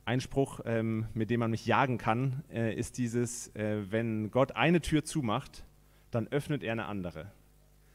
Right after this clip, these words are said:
Oder gibt's auch in der Version, „Dann öffnet er ein Fenster“ oder so. Und, äh, das, das mag sein, so, auch das hat seinen Platz und passt vielleicht in bestimmte Situationen, aber wenn Gott eine Tür zumacht,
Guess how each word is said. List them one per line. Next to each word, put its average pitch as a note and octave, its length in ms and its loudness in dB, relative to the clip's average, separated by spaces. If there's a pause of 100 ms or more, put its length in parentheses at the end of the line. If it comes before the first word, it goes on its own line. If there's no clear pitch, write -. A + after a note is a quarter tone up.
Oder G2+ 300 2
gibt's A2 220 -4
auch A2+ 120 2
in A#2 80 4
der A2 100 4
Version, A2+ 300 2
„Dann A2 140 0
öffnet B2+ 300 -4
er G#2+ 80 0
ein G#2+ 60 -4
Fenster“ B2 420 -4
oder F2+ 160 -4
so. E2 220 -8 (840)
Und, A#2 300 6
äh, A#2 280 10
das, - 420 6 (160)
das A#2 260 0
mag C3 340 0 (100)
sein, A#2+ 600 4 (260)
so, D3 320 2
auch G#2 160 4
das D#3 320 4
hat C3 140 2
seinen B2 240 2
Platz C#3 260 0
und A#2 120 -6
passt - 320 0
vielleicht B2 200 -2
in B2 100 -8
bestimmte C3+ 360 -6
Situationen, A#2 760 -4 (360)
aber G#2+ 180 -2
wenn A2 140 0
Gott D3+ 220 6
eine B2 220 -2
Tür A#2 240 -2
zumacht, A#2+ 680 -2